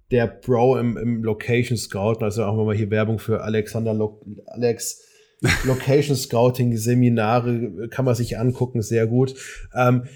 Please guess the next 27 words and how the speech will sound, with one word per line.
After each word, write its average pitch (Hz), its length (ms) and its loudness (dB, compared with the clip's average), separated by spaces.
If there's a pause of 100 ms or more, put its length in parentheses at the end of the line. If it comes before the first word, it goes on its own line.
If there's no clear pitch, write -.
(580)
dass - 560 0 (440)
wir 143 680 4 (120)
auch 127 240 0
noch 110 240 0
wollen, 135 260 6
dass 135 160 2
man 131 80 0
seine 120 380 0
eigenen 123 420 2
Spots 120 440 -2
so 123 100 0
drinne 107 300 0
planen 107 460 0
kann. 95 200 -8
Also 110 160 -4
momentan 123 340 2
ist 139 100 0
es - 40 -4
ja 123 100 2
so, 131 160 4
es 139 160 0
redet 127 120 -2
sich 120 100 -6
ja 113 80 0
viel 127 160 -6
über 113 100 0
diese 113 320 -2